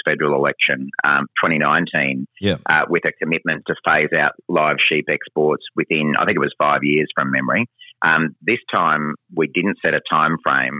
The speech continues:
Speaker 1: and one of the reasons for doing that was because we recognised this is something that has to be done gradually,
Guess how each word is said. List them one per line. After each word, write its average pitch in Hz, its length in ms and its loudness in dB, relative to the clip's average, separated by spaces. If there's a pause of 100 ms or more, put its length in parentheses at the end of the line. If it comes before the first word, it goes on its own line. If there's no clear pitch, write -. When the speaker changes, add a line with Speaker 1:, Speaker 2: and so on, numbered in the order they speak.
(120)
Speaker 1:
and 78 200 0
one 85 140 2
of 82 60 0
the 76 100 0
reasons 78 360 0 (100)
for - 100 -6
doing 80 280 0
that 71 200 0
was 73 220 -2
because 78 260 -2
we 78 120 2
recognised 73 720 0 (100)
this 76 160 -2
is 78 120 -4
something 76 440 0
that 76 140 0 (260)
has 85 200 0
to 104 60 0
be 87 140 -2
done 78 200 0
gradually, 73 640 0